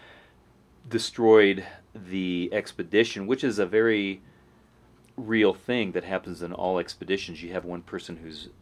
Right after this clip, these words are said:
deathly ill, and what do you do? He wasn't deathly ill, but he was at an early high-altitude cerebral edema, and so I was kind of in a quandary as to what to do. So the person I put in charge, she was very capable, and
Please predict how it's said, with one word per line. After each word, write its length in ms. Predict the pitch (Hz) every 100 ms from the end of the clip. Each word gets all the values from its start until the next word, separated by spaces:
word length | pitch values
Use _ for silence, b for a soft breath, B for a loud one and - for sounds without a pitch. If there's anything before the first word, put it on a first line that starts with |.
| -
deathly 420 | 92 - 87 80
ill, 200 | 92 85
and 100 | 82
what 80 | 87
do 80 | 85
you 80 |
do? 180 | 78 92
He 140 | 82 98
wasn't 340 | 123 92 - -
deathly 420 | 95 - 90 73
ill, 220 | 80 76 -
but 180 | 80 - B B -
he 100 | 98
was 220 | 90 87
at 100 | 85
an 60 |
early 540 | - 95 95 90 85 80 b b b -
high-altitude 680 | 98 90 87 87 - 85
cerebral 420 | - 87 82 80
edema, 320 | 78 110 110 78
and 120 | 80
so 220 | - 90
I 140 | 78
was 260 | 101 98 -
kind 220 | - 110
of 80 | 92
in 100 | 80
a 40 |
quandary 560 | 80 - 101 104 82 80
as 200 | 85 82
to 80 | -
what 180 | 85 82
to 60 | 90
do. 420 | 76 95 98 101 B B B B
So 300 | - 107 95
the 100 | 87
person 340 | - 107 -
I 60 | 87
put 200 | - 92
in 120 | 85
charge, 420 | - 90 87 87
she 120 | - 82
was 100 | 76
very 240 | 82 85
capable, 720 | 85 87 78 78 80 80 82
and 220 | 78 78